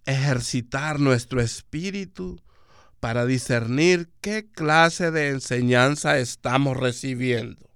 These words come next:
Si estamos siendo alimentados con la vida divina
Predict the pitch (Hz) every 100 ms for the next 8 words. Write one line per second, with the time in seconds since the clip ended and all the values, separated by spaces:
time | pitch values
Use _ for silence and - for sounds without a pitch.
0 | _ _ _ _ _ _ - - - -
1 | - - 143 127 - 147 208 233 - 240
2 | 233 226 226 208 180 151 - 175 160 135
3 | 120 - 127 123 123 156 190 196 180 170
4 | 240 262 254 247 254